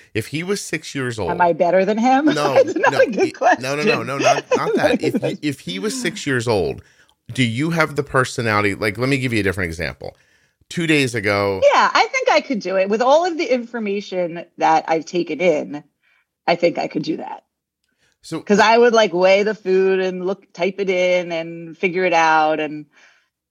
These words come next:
Speaker 2: you know,
Speaker 1: But
Speaker 2: extend, like, he extends boluses,
Speaker 1: Yeah,
Speaker 2: but he
Speaker 1: but
Speaker 2: just doesn't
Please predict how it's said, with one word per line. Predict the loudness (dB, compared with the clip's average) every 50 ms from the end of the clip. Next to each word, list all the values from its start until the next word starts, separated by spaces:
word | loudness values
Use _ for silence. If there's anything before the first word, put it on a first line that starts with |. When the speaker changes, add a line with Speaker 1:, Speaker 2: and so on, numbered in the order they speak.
| _ _ -6
Speaker 2:
you | -4 -4
know, | -2 0 0 0 0 0 -2 -4 -8 _ _ _ _ _ _ _ _ _ _ _ _ _ _ _ _ _ _ _ _ -12
Speaker 1:
But | -10 -8 -8
Speaker 2:
extend, | -4 2 2 2 2 2 -2 -2
like, | 0 2
he | 4 4 2
extends | 2 -2 -10 -2 2 2 4 4 2 0
boluses, | -2 -2 -2 -2 -2 -4 -8 -8 -10 -8 -10 -10 -10 -8 -6
Speaker 1:
Yeah, | -4 0
Speaker 2:
but | 0 0
he | 0
Speaker 1:
but | 0
Speaker 2:
just | -2 -2 0
doesn't | 0 0 0 0 -4 -6 -8